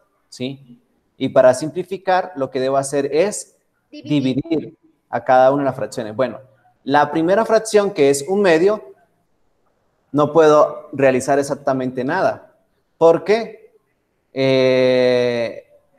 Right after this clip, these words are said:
Speaker 1: uno de los números es el uno.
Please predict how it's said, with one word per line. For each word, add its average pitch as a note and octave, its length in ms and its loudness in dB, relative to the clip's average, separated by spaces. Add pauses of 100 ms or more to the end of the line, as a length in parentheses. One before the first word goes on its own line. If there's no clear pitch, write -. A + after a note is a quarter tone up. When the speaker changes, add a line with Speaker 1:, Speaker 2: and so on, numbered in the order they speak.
(120)
Speaker 1:
uno E3 300 2
de D#3+ 120 2
los C#3 140 2
números F3 680 -2 (240)
es B2+ 260 -6
el C#3 140 0
uno. D#3+ 400 0